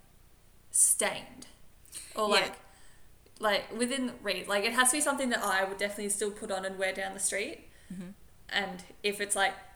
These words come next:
Speaker 1: got, like, a coffee stain or
Speaker 2: Yeah.
Speaker 1: pasta stain or something,
Speaker 2: I think
Speaker 1: which
Speaker 2: also
Speaker 1: a lot of my
Speaker 2: generally
Speaker 1: clothes do.
Speaker 2: white clothing that you've had for a while
Speaker 1: Yeah.
Speaker 2: might have a bit more of a
Speaker 1: Yeah, they
Speaker 2: yellow
Speaker 1: get, like, the
Speaker 2: tinge.
Speaker 1: underarm,
Speaker 2: Yeah,
Speaker 1: like, not
Speaker 2: it's
Speaker 1: that you're dirty, but, like,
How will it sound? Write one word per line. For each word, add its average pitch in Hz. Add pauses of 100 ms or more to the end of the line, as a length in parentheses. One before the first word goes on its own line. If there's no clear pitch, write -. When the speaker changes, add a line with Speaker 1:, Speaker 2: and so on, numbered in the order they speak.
(120)
Speaker 1:
got, 185
like, 185
a 196
coffee 190
stain 180
or 180 (400)
Speaker 2:
Yeah. 180 (100)
Speaker 1:
pasta -
stain 185
or 190
something, 180
Speaker 2:
I 208
think 247
Speaker 1:
which -
Speaker 2:
also 190 (260)
Speaker 1:
a 196
lot 180
of 175
my 180
Speaker 2:
generally 180
Speaker 1:
clothes 170
do. -
Speaker 2:
white 143
clothing 131 (120)
that 147 (340)
you've 165
had 147
for -
a -
while 240
Speaker 1:
Yeah. 214
Speaker 2:
might 139
have 147
a 147
bit -
more -
of -
a 254
Speaker 1:
Yeah, 262
they -
Speaker 2:
yellow 247
Speaker 1:
get, 226
like, 240
the -
Speaker 2:
tinge. 202
Speaker 1:
underarm, 196
Speaker 2:
Yeah, 139
Speaker 1:
like, 208
not 220
Speaker 2:
it's 214
Speaker 1:
that 202
you're 214
dirty, 190
but, 190
like, 180